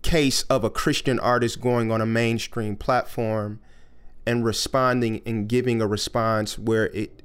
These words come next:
comes off as if they're dodging the question. You know, she's not the first, but it hurts my heart because I look at these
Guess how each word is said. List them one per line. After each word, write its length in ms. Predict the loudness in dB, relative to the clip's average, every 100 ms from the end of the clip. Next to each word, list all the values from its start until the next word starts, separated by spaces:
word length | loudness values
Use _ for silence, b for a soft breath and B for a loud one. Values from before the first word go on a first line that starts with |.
| -8
comes 380 | -2 0 0 -4
off 320 | -2 0 0 -4
as 200 | -4 0
if 180 | -2 0
they're 160 | -2
dodging 600 | 0 2 4 2 0 -2
the 80 | -4
question. 680 | -2 0 0 -4 -10 -14 -16 b b b b b b b
You 80 | 2
know, 120 | 2 4
she's 260 | 2 2
not 240 | 2 2 -2
the 80 |
first, 600 | -8 4 6 6 4 0 B B B B 2
but 100 | 4
it 120 | 4
hurts 360 | 4 2 4
my 180 | 4 4
heart 460 | 4 4 4 2 -2
because 560 | 0 4 4 4 4 4
I 120 | 4
look 240 | 4 4
at 200 | 2 0
these 420 | 0 2 2 -2